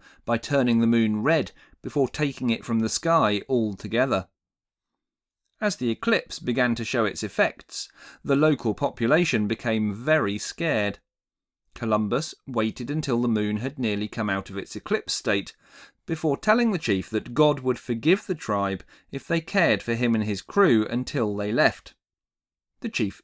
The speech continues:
agreed, and Columbus's crew were well looked after until they left.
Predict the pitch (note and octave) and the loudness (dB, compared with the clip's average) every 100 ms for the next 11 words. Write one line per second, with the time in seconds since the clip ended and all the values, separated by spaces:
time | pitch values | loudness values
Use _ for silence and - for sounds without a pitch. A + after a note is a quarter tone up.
0 | - A2 A2 G2 G2 - _ - - - | -10 -4 -2 -2 -6 -12 _ -20 -20 -8
1 | F3+ E3+ - F#3 F3 D#3 D3 C#3 - - | -2 0 2 2 2 2 0 -2 -2 4
2 | F#3+ A2+ G#2 - B2+ D3+ D3 C3+ A2 G#2+ | 6 6 4 0 -2 0 4 4 4 2
3 | A2+ - - D#3 C3+ - G#2+ G2+ A#2+ A#2 | 0 -2 -2 2 2 0 -4 -2 -4 -2
4 | F#3 C#3+ G2+ D3+ - A2 G#2+ A2 G#2+ F#2 | -2 0 -2 -4 -8 -4 -2 -2 -4 -6
5 | - | -14